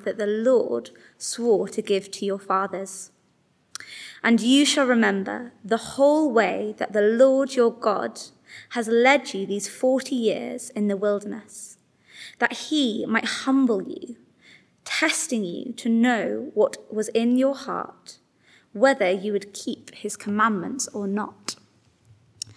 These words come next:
And he humbled you and let you hunger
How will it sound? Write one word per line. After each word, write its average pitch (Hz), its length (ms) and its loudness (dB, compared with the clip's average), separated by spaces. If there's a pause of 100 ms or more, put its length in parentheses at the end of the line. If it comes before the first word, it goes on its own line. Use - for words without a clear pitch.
(300)
And 247 140 0
he 262 100 2
humbled 240 600 2
you 254 300 -8 (500)
and 240 180 4
let 254 320 4
you 254 120 0
hunger 220 580 -4